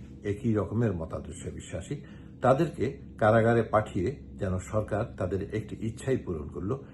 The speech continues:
সেই ইচ্ছা সাংবাদিকতার স্বাধীনতার পরিপূরক না, সাংবাদিকের এবং সংবাদপত্রের, মিডিয়ার স্বাধীনতার সাথে পরিপূরক না, সে বিষয়টি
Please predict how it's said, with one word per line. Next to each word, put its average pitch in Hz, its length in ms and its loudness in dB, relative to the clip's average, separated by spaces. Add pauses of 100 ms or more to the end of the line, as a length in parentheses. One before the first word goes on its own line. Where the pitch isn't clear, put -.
(220)
সেই 139 240 2
ইচ্ছা 92 300 -4 (100)
সাংবাদিকতার 92 580 -2
স্বাধীনতার 95 600 -2 (360)
পরিপূরক 131 500 2 (100)
না, 117 160 -4 (320)
সাংবাদিকের 110 680 2 (340)
এবং 98 440 0 (360)
সংবাদপত্রের, 104 960 2
মিডিয়ার 101 400 0
স্বাধীনতার 87 580 -8
সাথে - 340 -10
পরিপূরক 92 540 -2
না, 82 140 -6 (260)
সে - 160 0
বিষয়টি 127 520 2